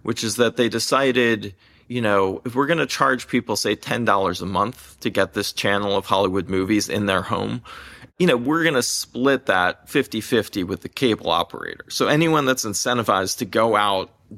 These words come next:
invest a hundred thousand dollars, whatever it was, to buy a big satellite receiver and then wire it into people's homes,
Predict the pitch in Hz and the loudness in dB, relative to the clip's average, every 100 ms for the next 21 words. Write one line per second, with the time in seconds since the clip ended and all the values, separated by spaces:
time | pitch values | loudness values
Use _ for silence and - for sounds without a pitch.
0 | _ _ 131 117 104 113 117 - - 95 | _ _ -4 -4 0 0 0 -4 -4 -2
1 | 135 113 110 117 110 104 98 95 95 92 | -2 0 0 2 2 0 0 0 0 -2
2 | 107 104 110 98 95 85 104 - 95 87 | -4 -2 -2 0 -2 0 0 -2 -6 0
3 | 98 104 104 90 101 92 - - - - | 2 2 0 0 -2 -2 -12 -16 -6 0
4 | 147 139 117 87 95 - 104 92 95 90 | 0 2 0 0 -4 -4 -4 -2 0 0
5 | 90 107 110 101 95 117 120 104 95 104 | 0 -2 -4 -2 0 2 2 2 0 -4
6 | 92 - 110 87 - 147 135 92 80 - | -8 -8 -8 -6 -6 -2 0 0 -6 -10